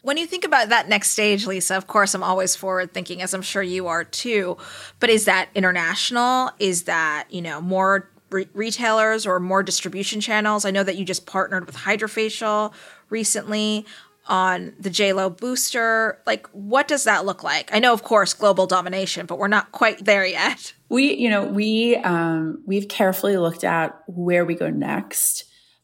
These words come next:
Speaker 2: both domestically and internationally. And I have to say, there's a lot of demand internationally. Um, there's in-, demand for Jennifer internationally, but, but especially beauty in some key, key markets.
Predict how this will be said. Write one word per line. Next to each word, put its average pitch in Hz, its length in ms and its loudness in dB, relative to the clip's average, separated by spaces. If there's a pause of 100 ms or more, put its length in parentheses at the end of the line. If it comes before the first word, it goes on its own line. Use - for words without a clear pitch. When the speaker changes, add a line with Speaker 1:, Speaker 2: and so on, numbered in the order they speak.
Speaker 2:
both 175 240 2
domestically 175 560 -2
and 165 120 -2
internationally. 156 1000 -2 (120)
And 180 140 0
I 180 40 0
have 185 140 0
to 202 80 -2
say, 185 160 0
there's 175 120 -2
a 175 60 0
lot 160 320 2
of 185 140 0
demand 156 580 -2 (540)
internationally. 151 1040 2
Um, 147 360 -2
there's 160 200 0
in-, 175 220 0
demand 160 260 2
for 170 100 0
Jennifer 185 440 4
internationally, 175 580 0
but, 165 500 -4 (120)
but - 360 -4
especially 175 540 -2
beauty 156 500 -2
in 165 120 -4
some 147 320 -4
key, - 300 -8
key 156 220 -4
markets. 147 720 -4